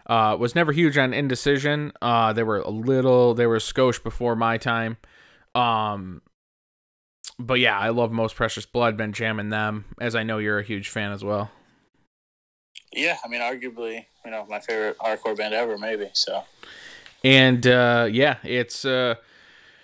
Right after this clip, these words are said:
Speaker 1: it's been, uh, it's been cool to, uh, to, to be able to relaunch this, uh, podcast in, in a sense, with this being the fifth season and, you know, just, uh,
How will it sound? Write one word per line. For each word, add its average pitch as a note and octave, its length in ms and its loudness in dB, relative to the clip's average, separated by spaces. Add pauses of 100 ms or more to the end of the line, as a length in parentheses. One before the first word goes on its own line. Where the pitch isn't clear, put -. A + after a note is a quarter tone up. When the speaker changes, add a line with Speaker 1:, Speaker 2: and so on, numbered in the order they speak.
(280)
Speaker 1:
it's D3+ 180 2
been, F3 300 4
uh, F3 240 4
it's D3 140 0
been E3+ 180 2
cool G3 400 2
to, F#3+ 420 0
uh, E3 640 4 (640)
to, B2+ 340 -4 (220)
to C3 160 -2
be A#2+ 240 0
able D#3 160 2
to C3 80 2
relaunch C3 680 2
this, B2+ 380 0
uh, A#2 380 2 (100)
podcast B2 800 -2
in, A#2+ 340 -4 (100)
in B2+ 120 -4
a A#2+ 60 -4
sense, B2 400 -4
with A2 180 -4
this A#2 300 -4
being B2 320 -2
the G#2+ 180 0
fifth - 380 0
season A#2+ 640 -2
and, A2 400 -6
you A2 80 -4
know, G#2+ 280 -4 (460)
just, B2+ 480 -2
uh, G#2+ 580 2